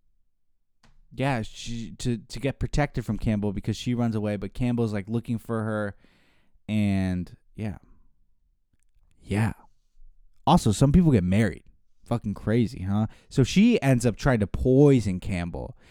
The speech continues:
at the, um, so she ends up trying to po-, Elle tries to s-, end up poisoning Campbell at Thanksgiving. Crazy.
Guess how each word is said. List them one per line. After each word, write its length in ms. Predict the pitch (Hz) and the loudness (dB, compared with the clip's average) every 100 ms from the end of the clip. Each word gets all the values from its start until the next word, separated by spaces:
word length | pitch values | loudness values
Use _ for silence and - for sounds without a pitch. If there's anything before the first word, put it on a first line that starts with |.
| _ - | _ -4
at 240 | 117 117 | -2 0
the, 300 | 117 107 104 | 0 2 2
um, 380 | 95 92 82 - - _ _ - - - - - | 0 -2 -4 -8 -20 _ _ -20 -20 -20 -20 -20
so 140 | - 131 | -2 0
she 220 | - 170 | 2 2
ends 160 | 180 180 | 4 2
up 100 | 156 | 2
trying 220 | 170 147 | 2 4
to 140 | 127 | 2
po-, 340 | - - 135 - | 0 0 2 2
Elle 200 | - 139 | 2 4
tries 220 | 165 165 147 | 6 4 2
to 80 | |
s-, 160 | 139 117 | -2 -4
end 180 | - 127 | -2 0
up 80 | 123 117 _ _ _ _ | 0 -2 _ _ _ _
poisoning 420 | 147 143 131 113 | 4 4 4 0
Campbell 360 | - 131 120 98 | 2 0 2 -2
at 160 | 92 | -2
Thanksgiving. 640 | 120 107 - 135 92 73 - _ _ _ _ _ _ _ | -4 -4 0 0 0 -6 -14 _ _ _ _ _ _ _
Crazy. 600 | - 135 139 123 95 - | -2 2 4 4 0 -4